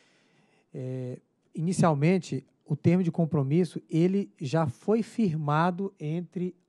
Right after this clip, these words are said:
a C C E e, e a aneel. O que nós estamos aqui agora é, ava-, é, é, f-, ratificando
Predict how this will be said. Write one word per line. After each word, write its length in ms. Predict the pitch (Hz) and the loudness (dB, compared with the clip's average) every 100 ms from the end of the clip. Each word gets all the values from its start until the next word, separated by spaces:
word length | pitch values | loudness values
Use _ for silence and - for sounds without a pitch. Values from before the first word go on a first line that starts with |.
| _ | _
a 140 | 143 | -12
C 160 | 135 147 | -12 -14
C 540 | - 151 139 143 180 - - | -12 -8 -8 -6 -8 -10 -12
E 320 | 180 196 220 _ _ - | -10 -10 -12 _ _ -16
e, 320 | 151 170 180 | -12 -10 -10
e 20 | |
a 120 | - 190 | -8 -6
aneel. 360 | 196 139 104 - _ - _ _ _ | -4 -4 -6 -16 _ -20 _ _ _
O 80 | - | -8
que 120 | 160 | -2
nós 180 | 170 156 | 0 0
estamos 340 | - 170 170 | 0 -2 0
aqui 240 | 156 151 151 | -2 -2 -2
agora 540 | 139 135 156 196 202 - | 0 0 0 0 -2 -4
é, 340 | 151 156 196 - _ _ _ - | 0 0 0 -6 _ _ _ -8
ava-, 320 | 143 156 156 | -2 0 0
é, 180 | 156 135 147 - _ _ _ _ _ _ - | -2 -6 -6 -16 _ _ _ _ _ _ -8
é, 240 | 139 135 | -6 -6
f-, 280 | - - - - | -12 -20 -20 -16
ratificando 1200 | - 156 220 - - 185 - 160 175 226 233 | -2 0 0 -4 -10 -10 -6 -4 -2 -2 -6